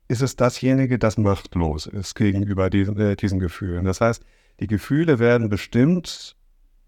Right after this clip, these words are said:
entsprechend der philosophischen Tradition, das, da kann man durchaus auch schon mit Aristoteles arbeiten,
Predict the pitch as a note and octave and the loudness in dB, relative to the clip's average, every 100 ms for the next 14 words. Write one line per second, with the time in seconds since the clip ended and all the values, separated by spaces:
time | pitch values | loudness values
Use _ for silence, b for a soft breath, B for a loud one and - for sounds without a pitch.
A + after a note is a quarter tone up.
0 | _ _ _ _ _ _ _ G#2+ F2+ F2 | _ _ _ _ _ _ _ 0 0 -2
1 | - G2+ A2 G2+ F#2+ F2+ F#2 _ _ _ | 0 0 2 2 2 0 -4 _ _ _
2 | - G#2+ G#2+ A2+ A2 G#2+ - G#2+ G2+ - | -4 0 2 0 0 -2 0 0 -2 0
3 | C3+ D3+ A2+ A2 G#2+ A#2+ A#2+ A#2+ B2 A#2 | 2 2 0 0 -2 0 0 2 0 0
4 | G#2+ A2+ G#2 A2 G#2 G2+ G2+ G2+ G2+ - | -2 -4 -4 0 0 0 -2 -4 -4 -2
5 | C#3+ D#3+ C#3 C3+ - B2+ C3 B2 B2 B2 | 0 2 0 -2 -2 0 2 2 0 0
6 | C3 | -4